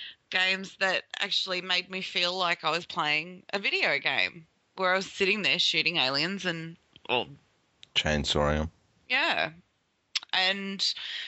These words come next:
Speaker 1: just progressing through level to level, um, getting to the bad boss at the end, and, and that was it. And that's how I remember video games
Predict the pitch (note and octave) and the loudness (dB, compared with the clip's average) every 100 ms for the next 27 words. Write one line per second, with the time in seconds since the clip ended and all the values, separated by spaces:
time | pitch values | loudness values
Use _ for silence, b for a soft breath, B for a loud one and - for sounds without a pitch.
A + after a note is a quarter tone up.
0 | B _ _ - _ _ _ _ G3 F3+ | B _ _ -20 _ _ _ _ -2 -2
1 | - - G#3 G3 F#3+ - F3 F3 - F3 | -4 0 0 2 0 0 -4 -2 -2 0
2 | F3+ E3 D#3 D#3+ - E3 D3+ D3 D#3 D#3 | 0 0 0 0 -4 -2 0 2 0 0
3 | D#3+ B B B B B - D#3+ D#3 D#3 | -6 B B B B B 0 2 2 0
4 | D3+ E3 - - E3 E3 E3+ - E3+ D#3 | -4 -14 -16 -2 0 0 0 -2 -2 0
5 | D3 D#3 - C3 - - - D#3+ C#3 D3 | 2 0 0 0 2 -2 0 0 2 2
6 | G3+ F#3 F#3 F#3 F3+ F3 - F#3 F3+ - | -2 -4 -4 -4 -8 -6 -4 0 0 0
7 | F3 C#4 G#3+ E3 F3 - - - _ _ | -2 0 0 0 -2 -2 -8 -16 _ _
8 | _ _ - F3+ E3+ E3+ E3 E3 E3+ F3+ | _ _ -6 0 2 2 2 2 2 0
9 | E3+ D#3+ E3+ F3 F3 F3 D#3+ E3+ - | -2 -2 0 2 2 2 -2 -2 -10